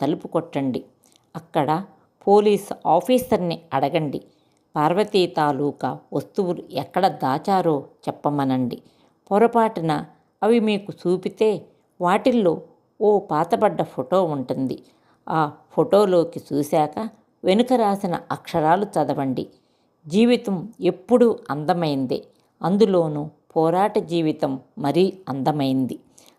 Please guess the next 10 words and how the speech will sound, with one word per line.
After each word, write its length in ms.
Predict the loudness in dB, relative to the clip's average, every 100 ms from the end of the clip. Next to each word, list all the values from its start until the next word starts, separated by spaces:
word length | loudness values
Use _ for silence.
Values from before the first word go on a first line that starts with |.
| -2
అందుకే 460 | 2 2 0 -4 -6 _ _ -2
మన 120 | -2
కలయికలో 680 | 0 2 4 4 2 0 0
ఇంత 360 | -2 -6 -6 -10 -8 -10
అందముంది. 600 | -6 -4 -2 -2 -4 -8 _ _ _ _ _ 2
మీరు 220 | 6 6
స్పందించే 760 | 4 0 -2 2 2 2 0 -4
క్షణాలకు 720 | -4 -4 -2 0 -2 -2 -6 -8 _ _
నేను 260 | 0 0 0 -4
అడ్డుపడుతున్నాను. 920 | 0 2 2 0 -2 -2 -2 -2